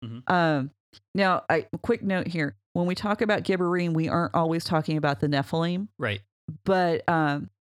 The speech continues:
Speaker 2: I believe this was intentional 'cause we're getting ready to move into that supernatural aspect.
Speaker 1: Yeah. Well, and,
Speaker 2: And
Speaker 1: uh, one thing here, I, I, I wanna say, I really like the
Speaker 2: Mm-hmm.
Speaker 1: wording of the, of the J P S on this.
Speaker 2: Give it to us.
Speaker 1: It is, uh, "The Lord's people won my victory over the warriors."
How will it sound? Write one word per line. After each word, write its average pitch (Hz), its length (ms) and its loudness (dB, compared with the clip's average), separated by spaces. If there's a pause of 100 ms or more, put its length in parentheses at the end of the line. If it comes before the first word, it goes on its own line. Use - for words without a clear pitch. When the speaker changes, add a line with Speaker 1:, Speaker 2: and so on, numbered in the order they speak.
(240)
Speaker 2:
I 175 100 0
believe 180 380 -2
this 214 160 -6
was 190 100 -4
intentional 202 540 -2
'cause 185 260 -4
we're 175 60 -2
getting 190 260 -2
ready 190 180 -2
to 175 80 -6
move 165 300 0
into 175 180 -2
that 160 160 0
supernatural 160 760 -2
aspect. 160 720 -4
Speaker 1:
Yeah. 110 220 -2 (440)
Well, 139 160 -14 (160)
and, 139 120 -4
Speaker 2:
And - 240 -8 (140)
Speaker 1:
uh, 117 140 -10
one 151 160 -4
thing 123 140 -2
here, 117 180 -4
I, 117 80 -4
I, 135 220 -4
I - 100 -12
wanna 139 120 0
say, - 100 -4
I - 80 -4
really 208 260 -2
like 123 200 0
the 113 80 -2
Speaker 2:
Mm-hmm. 101 60 -2
Speaker 1:
wording 104 320 0
of 92 120 -4
the, - 180 -10
of 101 80 -2
the 95 60 -8
J 92 180 -4
P 92 220 -6
S - 180 -8
on - 120 -10
this. 190 280 -8
Speaker 2:
Give 226 140 -2
it - 80 -10
to 185 100 -4
us. - 180 -6
Speaker 1:
It 120 140 0
is, 107 240 -2
uh, 107 320 -2 (140)
"The 113 100 -4
Lord's 156 320 -4
people 110 540 -4
won 110 240 -2
my 104 180 0
victory 98 420 -4
over 87 220 -6
the 82 80 -8
warriors." 76 560 -12